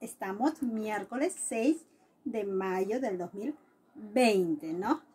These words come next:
Muy bien, chicos. A ver, hoy día mar-, miércoles vamos a hacer la letra M, ¿ya? Ya hemos hecho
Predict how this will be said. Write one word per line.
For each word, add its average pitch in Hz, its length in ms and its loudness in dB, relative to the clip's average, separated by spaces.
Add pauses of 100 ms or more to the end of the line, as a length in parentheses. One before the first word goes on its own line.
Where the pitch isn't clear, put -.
Muy 277 240 4
bien, 175 240 0
chicos. - 400 -10
A 262 80 2
ver, 190 180 2 (800)
hoy 277 200 8
día 349 180 6
mar-, 233 320 4
miércoles 226 760 0 (480)
vamos 302 320 6
a 285 60 4
hacer 254 340 -2 (1040)
la 208 80 -12
letra 196 400 -2 (480)
M, 240 380 8
¿ya? 202 200 2
Ya 285 120 6
hemos 370 240 4
hecho 320 300 4